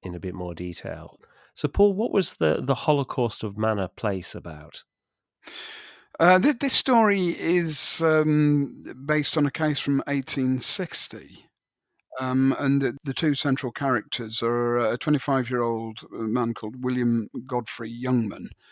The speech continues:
Speaker 2: uh, who's a, a, a tailor, um, son of a tailor as well. Um, and he became engaged to a farmer's daughter called Mary Streeter. Uh, and on twenty-eighth of July eighteen sixty, Youngman invited Mary to stay with his family in London.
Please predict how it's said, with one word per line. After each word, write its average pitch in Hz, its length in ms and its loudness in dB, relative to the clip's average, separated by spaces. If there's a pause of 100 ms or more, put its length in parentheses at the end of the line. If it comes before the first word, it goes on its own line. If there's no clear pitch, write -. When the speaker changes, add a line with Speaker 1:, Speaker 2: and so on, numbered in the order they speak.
(500)
Speaker 2:
uh, 123 220 0
who's 127 200 0
a, 123 180 -2 (120)
a, 117 380 -2
a 143 60 -2
tailor, 123 560 -2 (240)
um, 117 380 -2
son 135 220 4
of 117 80 2
a 107 60 -10
tailor 110 460 -8
as 117 100 -8
well. 113 340 -6
Um, 127 520 2 (200)
and 135 140 2
he 165 140 6
became 160 360 2
engaged 135 640 2
to 131 140 -4
a 117 40 -2
farmer's 131 460 2
daughter 110 340 -12
called 127 220 -6
Mary 117 260 -2
Streeter. - 520 -2 (440)
Uh, 214 180 -14 (100)
and 139 120 4
on 147 280 8
twenty-eighth 196 460 4
of 147 60 -8
July 139 440 0 (100)
eighteen 113 380 -6
sixty, 117 680 -8
Youngman 143 360 6
invited 127 500 0
Mary 104 240 -4
to 117 140 -10
stay 135 320 0
with 123 160 -2
his 120 160 -4
family 123 300 0
in 123 120 0
London. 147 520 2